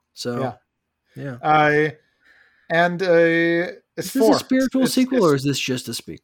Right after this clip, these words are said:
Speaker 1: is this just, this is just a sequel? It's a
Speaker 2: I
Speaker 1: Forgetting
Speaker 2: think
Speaker 1: Sarah
Speaker 2: it's,
Speaker 1: Marshall.
Speaker 2: I think it's like a spin-off.
Speaker 1: Okay.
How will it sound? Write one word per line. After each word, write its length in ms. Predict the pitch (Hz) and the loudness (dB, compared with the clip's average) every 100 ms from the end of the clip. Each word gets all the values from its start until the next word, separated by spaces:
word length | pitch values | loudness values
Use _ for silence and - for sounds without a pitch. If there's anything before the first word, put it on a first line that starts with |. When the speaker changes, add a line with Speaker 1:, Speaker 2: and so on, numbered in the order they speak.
| - | -16
Speaker 1:
is 160 | 131 123 | -12 -10
this 120 | 117 | -10
just, 240 | 120 107 - | -12 -14 -12
this 160 | 127 | -8
is 120 | 123 | -8
just 320 | - 117 110 120 | -10 -12 -12 -14
a 40 | |
sequel? 520 | - 90 - - - _ | -16 -16 -18 -20 -20 _
It's 100 | - | -20
a 40 | |
Speaker 2:
I 20 | 104 | -12
Speaker 1:
Forgetting 260 | - 214 | -6 -4
Speaker 2:
think 140 | 285 277 | -4 -8
Speaker 1:
Sarah 100 | 277 | -10
Speaker 2:
it's, 100 | - | -10
Speaker 1:
Marshall. 180 | - 240 | -10 -10
Speaker 2:
I 20 | |
think 140 | 294 | -8
it's 100 | 320 | -10
like 120 | 294 220 | -6 -6
a 60 | |
spin-off. 840 | - - 147 127 98 - - - _ _ _ _ _ _ - | -6 -10 -10 -10 -12 -14 -16 -20 _ _ _ _ _ _ -20
Speaker 1:
Okay. 280 | - - | -18 -18